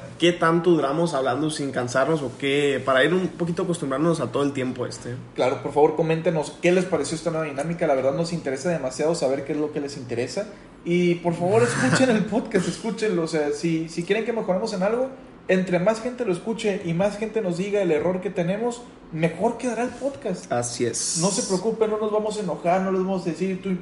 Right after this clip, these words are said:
Speaker 2: tu opinión no nos importa". Claro que nos importa tu opinión, o
Speaker 1: Así
Speaker 2: sea,
Speaker 1: es.
Speaker 2: por ti es por lo que hacemos este podcast.
Speaker 1: Ya saben que en la página, si nos hablan, siempre les vamos a contestar, o sea, por cualquier mamada. Incluso hoy un vato nos envió una foto de una vieja, o sea,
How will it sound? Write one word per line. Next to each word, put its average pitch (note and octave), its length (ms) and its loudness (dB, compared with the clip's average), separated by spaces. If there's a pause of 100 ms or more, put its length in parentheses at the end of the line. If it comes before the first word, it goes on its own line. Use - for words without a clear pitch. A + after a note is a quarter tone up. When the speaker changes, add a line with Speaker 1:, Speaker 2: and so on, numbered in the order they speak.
Speaker 2:
tu - 100 2
opinión F3 300 0
no G3 100 -2
nos F#3+ 200 -4
importa". G3+ 480 -2
Claro B3 580 2
que C4+ 80 -6
nos A3 180 -4
importa F#3+ 340 -4
tu A3+ 100 -8
opinión, G3 340 -2
o - 40 2
Speaker 1:
Así - 140 0
Speaker 2:
sea, - 100 -6
Speaker 1:
es. - 240 -12
Speaker 2:
por F3 260 2
ti B3 380 -6
es F#3 120 -2
por G3 160 -4
lo F#3 120 -2
que E3 80 -6
hacemos E3 240 -8
este - 160 -8
podcast. D3+ 180 -6
Speaker 1:
Ya C3 140 4
saben D3+ 320 2
que C3+ 160 0
en C#3 60 -2
la C3+ 120 -6
página, D3 300 0
si C#3+ 100 -4
nos B2 160 -4
hablan, D3 300 2
siempre D3 500 4
les C3 100 0
vamos C3 200 -2
a B2 80 -8
contestar, A#2 420 -8
o A#2 160 -10
sea, B2 160 -6
por A#2 180 -4
cualquier B2 280 2
mamada. D#3+ 320 4
Incluso E3+ 280 4
hoy F#3+ 140 6
un G3+ 80 4
vato F#3+ 220 2
nos E3+ 100 4
envió C#3+ 180 4
una E3+ 120 4
foto E3+ 240 2
de E3+ 60 4
una E3+ 180 4
vieja, C3+ 400 -4
o A#2 40 -12
sea, A#2 120 -6